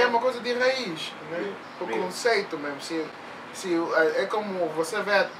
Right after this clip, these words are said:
Speaker 2: a, a Tepuca,
Speaker 1: Ah.
Speaker 2: ou você vê a marca que leva,
Speaker 1: Ah.
Speaker 2: não é? Ah, tem a Tepuca que é, o, que é um T que depois mostra que estás a fazer uma coisa,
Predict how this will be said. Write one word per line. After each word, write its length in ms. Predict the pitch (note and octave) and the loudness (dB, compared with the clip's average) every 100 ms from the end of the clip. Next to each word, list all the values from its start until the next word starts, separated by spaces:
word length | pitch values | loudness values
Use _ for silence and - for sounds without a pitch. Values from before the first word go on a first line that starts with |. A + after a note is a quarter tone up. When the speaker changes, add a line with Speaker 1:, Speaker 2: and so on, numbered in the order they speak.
| - | 0
Speaker 2:
a, 380 | E3 D#3 D#3 D#3 | 2 4 2 0
a 40 | |
Tepuca, 520 | D#3 D#3+ F#3+ E3+ - | 0 -4 0 -2 -2
Speaker 1:
Ah. 260 | A#2 A#2+ C3 | -4 -2 -2
Speaker 2:
ou 60 | D3 | -2
você 220 | D#3 F#3 | -4 -4
vê 280 | F3 D#3+ F3+ | 0 2 2
a 40 | |
marca 340 | E3+ E3+ E3+ D#3+ - | 4 2 2 -2 -4
que 40 | |
leva, 320 | D3 D#3 D3+ B2 - | 0 2 2 0 -6
Speaker 1:
Ah. 100 | A#2+ G#2+ | -8 -6
Speaker 2:
não 100 | D3 | -6
é? 60 | F3 - - - - - | -6 -10 -14 -14 -10 -4
Ah, 120 | - - | -4 -2
tem 140 | A3 G#3+ | 0 2
a 60 | |
Tepuca 400 | - - A#3 C#4 B3 | 2 0 -2 -2 0
que 80 | A#3 | 0
é, 120 | A3+ | 4
o, 140 | A3 F3+ | 2 2
que 60 | - | 0
é 80 | F3+ | 2
um 160 | G3 F#3+ - | 0 -2 -4
T 260 | F#3 F3+ E3+ | -2 0 -2
que 100 | D3 | -6
depois 300 | C#3 - F3 | -8 -4 -2
mostra 340 | E3+ F3+ F3+ F3 | 0 0 0 -6
que 100 | - | -4
estás 200 | E3 E3 | -2 0
a 60 | |
fazer 260 | F3 D#3+ D#3+ | 0 0 0
uma 160 | F3+ D#3 | 0 0
coisa, 240 | E3 D#3+ | 2 0